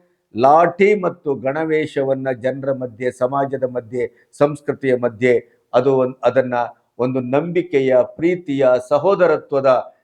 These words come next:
ಮಾನವೀಯ ನೆಲೆಗಟ್ಟಿನ ಒಂದು ಉತ್ಕಂಠವಾದಂಥ ಉಚ್ಛೃಂಖಲೆಯಿಂದ,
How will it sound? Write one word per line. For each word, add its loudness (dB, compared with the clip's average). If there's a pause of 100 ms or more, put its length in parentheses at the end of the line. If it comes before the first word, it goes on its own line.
(160)
ಮಾನವೀಯ 0
ನೆಲೆಗಟ್ಟಿನ -2 (580)
ಒಂದು -2 (340)
ಉತ್ಕಂಠವಾದಂಥ 0 (1000)
ಉಚ್ಛೃಂಖಲೆಯಿಂದ, 2